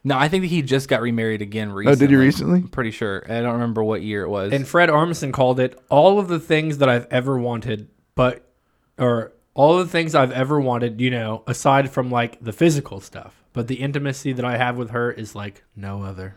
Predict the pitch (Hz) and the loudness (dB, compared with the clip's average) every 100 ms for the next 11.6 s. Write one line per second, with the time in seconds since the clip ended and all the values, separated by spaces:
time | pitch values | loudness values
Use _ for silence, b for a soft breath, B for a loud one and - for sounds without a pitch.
0 | _ - 113 - 120 180 156 135 127 127 | _ -2 -2 -2 -4 -2 -2 -4 -6 -6
1 | 131 123 117 110 107 104 101 101 101 107 | -4 -2 -4 -4 -8 -8 -6 -8 -8 -10
2 | - B - 143 202 - - 156 180 196 | -12 B -8 -2 -2 -2 -6 2 2 2
3 | - 135 123 120 - - - 139 135 135 | -6 -2 0 0 -6 -16 -14 -6 -4 -2
4 | 135 147 147 147 143 135 120 120 110 104 | 4 6 6 8 6 6 2 0 -2 -2
5 | 104 85 - 107 107 - 95 95 95 - | -4 -6 -10 -12 -12 -8 -8 -8 -10 -14
6 | - 131 - - 180 185 269 320 220 - | -10 -10 -10 -10 -2 4 6 6 2 2
7 | 175 170 120 101 - - 165 160 143 143 | 4 6 4 -4 -8 2 6 6 4 -2
8 | - 175 170 151 147 143 135 151 139 139 | -2 0 4 4 4 4 2 0 2 4
9 | 139 127 139 127 - _ - 123 117 117 | 0 2 2 2 -2 _ -8 -6 -4 -4
10 | 147 196 - 123 135 143 143 - - b | 0 0 2 2 4 6 6 4 -2 b
11 | b - 151 160 143 123 | b 4 6 8 6 4